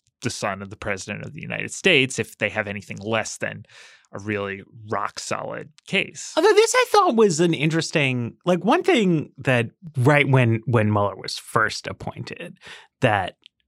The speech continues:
Speaker 2: I heard from some quarters was that, like, the real safeguard of the F B I's independence, right,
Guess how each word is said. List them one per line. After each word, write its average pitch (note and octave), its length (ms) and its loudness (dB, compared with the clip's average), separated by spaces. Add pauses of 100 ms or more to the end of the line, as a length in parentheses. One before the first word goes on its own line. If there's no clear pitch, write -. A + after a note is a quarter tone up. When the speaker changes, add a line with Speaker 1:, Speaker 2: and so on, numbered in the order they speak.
(340)
Speaker 2:
I A2 180 4
heard F#2+ 600 0
from G2+ 300 -2
some - 240 -2
quarters - 840 -8
was A#2+ 260 0
that, A#2+ 200 2
like, G#2 400 -4 (480)
the C3+ 200 0
real G#3+ 420 6
safeguard - 720 0
of A2+ 100 -10
the B2 140 2
F G2 120 -2
B A2 140 -2
I's F#2 220 -6
independence, D3 920 -2 (920)
right, C3+ 300 4